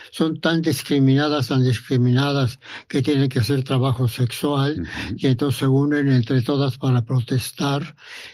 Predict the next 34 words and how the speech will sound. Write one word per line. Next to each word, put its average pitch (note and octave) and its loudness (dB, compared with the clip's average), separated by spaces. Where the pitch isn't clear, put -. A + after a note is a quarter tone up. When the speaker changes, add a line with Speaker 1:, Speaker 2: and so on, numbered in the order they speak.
Speaker 1:
y C#3 4
es, C#3 -2
eh, B2+ 0
una D3+ 0
lucha C3 2
estéril, D#3+ 0
Speaker 2:
Ujú. - -8
Speaker 1:
pero C3 4
ahí C3+ 4
están D#3 0
en C#3 2
la C3 6
Speaker 2:
Hombre, C3 6
claro, C#3+ 2
Speaker 1:
lucha. F3+ 6
Speaker 2:
es - 6
que - 4
tenemos F#2 0
que, A#2+ 0
Speaker 1:
Sí. G#2 0
Speaker 2:
que A2 0
no F#2+ 2
nos E3 0
tienen F#2+ 2
que, F2+ -2
que F#2 0
ningunear, F#2 0
¿no? G2+ -2
En F#2 -2
ese F#2 -4
sentido, G2+ -4
y A2 0
el F2+ -4
ver G2+ -4